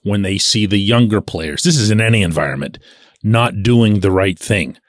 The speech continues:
And they don't want to have to police everything.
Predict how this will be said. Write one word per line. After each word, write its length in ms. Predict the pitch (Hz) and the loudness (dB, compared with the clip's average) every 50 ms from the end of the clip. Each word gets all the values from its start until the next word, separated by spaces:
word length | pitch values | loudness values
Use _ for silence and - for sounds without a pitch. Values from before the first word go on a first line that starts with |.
| _ - - - _ | _ -20 -20 -14 _
And 140 | 104 98 92 | -8 -6 -6
they 380 | 87 92 92 123 131 147 160 | -6 -4 -2 0 0 2 2
don't 220 | 156 151 143 131 113 | 2 2 2 2 2
want 200 | 117 120 120 113 | 2 2 2 2
to 60 | 101 | 2
have 240 | 82 117 110 95 - | 0 -2 -2 -2 -4
to 120 | - 98 | -6 -4
police 560 | - - - 117 110 113 135 143 135 - - | -4 -4 -2 0 2 2 2 2 2 2 2
everything. 600 | - 101 90 85 87 78 - - - 76 69 71 | 2 0 0 -2 -6 -6 -6 -8 -10 -12 -12 -14